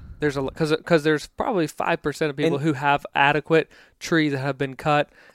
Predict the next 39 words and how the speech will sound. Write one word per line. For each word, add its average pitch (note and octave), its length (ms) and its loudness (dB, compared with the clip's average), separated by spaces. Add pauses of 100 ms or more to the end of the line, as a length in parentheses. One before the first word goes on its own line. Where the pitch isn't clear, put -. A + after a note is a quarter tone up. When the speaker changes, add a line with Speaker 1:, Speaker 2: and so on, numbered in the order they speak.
Speaker 1:
and C#3 180 -2
are C3 200 -2
an-, C#3 260 -2
or C3+ 160 0
have C3+ 440 -4
the C3+ 140 -2
woody D#3 340 0
browse C3 440 -6
component B2+ 560 -10
Speaker 2:
Yeah. C3+ 200 0
Speaker 1:
that C3+ 100 -6
we C3 120 -6
talked B2 280 -8
about. B2 320 -6 (420)
Speaker 2:
And D#3+ 160 0
then F3 160 0
even E3 280 -2
then, E3 420 0
if - 160 -6
they C#3+ 120 2
haven't D3 300 -2
cut C3 200 -2
it B2 100 -2
at A2 100 -10
all, C#3+ 300 2
they're B2+ 100 -4
not B2+ 220 -4
getting B2 320 -6
maximum A#2+ 480 -8
production A2+ 480 -10
out A2+ 160 -6
of G#2+ 60 -10
their A2 220 -10 (260)
Speaker 1:
Their B2 100 -4
Speaker 2:
mass A2+ 260 -4
Speaker 1:
mass. - 0 -
Speaker 2:
anyway. A#2+ 320 -4
Speaker 1:
No, F#3+ 200 -6 (280)
no. F#3 220 -4